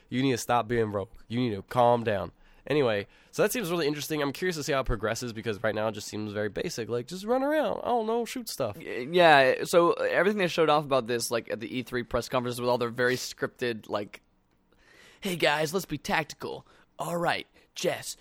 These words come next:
Speaker 2: you're gonna go in on the left side," like, but, like, all that stuff, you know, but, like, there were, like, these big things where it's like, "All right, we're going to the dark zone. Oh, it's crazy.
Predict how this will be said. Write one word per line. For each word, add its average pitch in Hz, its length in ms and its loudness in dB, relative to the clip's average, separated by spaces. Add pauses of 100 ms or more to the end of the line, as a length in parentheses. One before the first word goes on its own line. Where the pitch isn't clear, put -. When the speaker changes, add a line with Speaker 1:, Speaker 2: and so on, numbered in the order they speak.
Speaker 2:
you're 170 160 -6
gonna 180 200 -6
go 165 180 0
in 151 80 0
on 151 60 0
the 147 60 -2
left 139 240 -2
side," - 120 -10
like, 143 140 2
but, 143 100 -2
like, 127 180 -2
all 151 120 4
that 160 140 4
stuff, 156 240 2
you 151 120 0
know, 151 140 2
but, 127 220 0
like, 127 160 -2 (160)
there 135 200 0
were, 147 80 6
like, 139 240 2
these 131 160 -4
big 151 280 -2
things 123 420 -4
where 110 100 -2
it's 95 160 -6
like, 110 160 -6
"All 131 160 -4
right, 117 260 -10 (160)
we're 127 80 -14
going 127 140 -10
to 120 60 -6
the 120 60 -8
dark 117 240 -6
zone. 117 280 -10 (240)
Oh, 117 160 -10
it's - 200 -10
crazy. 127 460 -12